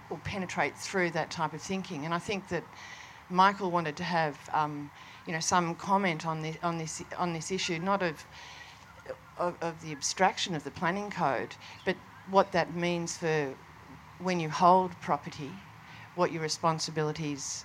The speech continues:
and the options are which are available to you. Is that, is that right, Michael, that you wanted to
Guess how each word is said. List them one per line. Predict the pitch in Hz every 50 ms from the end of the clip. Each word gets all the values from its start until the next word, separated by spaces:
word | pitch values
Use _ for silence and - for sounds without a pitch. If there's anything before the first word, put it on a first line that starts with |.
| - - -
and | 175 165 156 143
the | 151 160 156
options | 151 151 - - 175 151 151 147 147
are | 151 143 147 147 147 143
which | 147 156 151 -
are | 156 143
available | 139 151 151 156 160 160 156 147 147
to | - - 147
you. | 135 127 123 127 120 - - - - - - - - - - - - - - - - - - -
Is | - 160
that, | - 180 - - - -
is | 156 165
that | 160 123
right, | 160 160 160 - -
Michael, | 156 156 165 - - 190 185
that | 170 147
you | 139 160
wanted | 156 160 156 156 151 151
to | - - 147 143 143 139